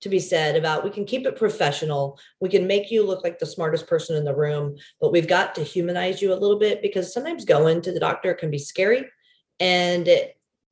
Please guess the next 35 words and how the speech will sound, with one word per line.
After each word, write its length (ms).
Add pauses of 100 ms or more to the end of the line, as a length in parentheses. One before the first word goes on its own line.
let's, 240
we 80
don't 140
need 160
to 40
take 200
it 260 (240)
so 420
serious, 680
because 280
we 120
know 180
that 160
what 160
happens 400 (140)
in 120
the 60
practice 560
is 220
serious. 460 (280)
So 160
we 80
need 140
to 40
make 240
it 200
very 180
approachable. 580 (300)
Um, 380
Corey, 260
do 80
you 80
have 80
any 100
examples, 720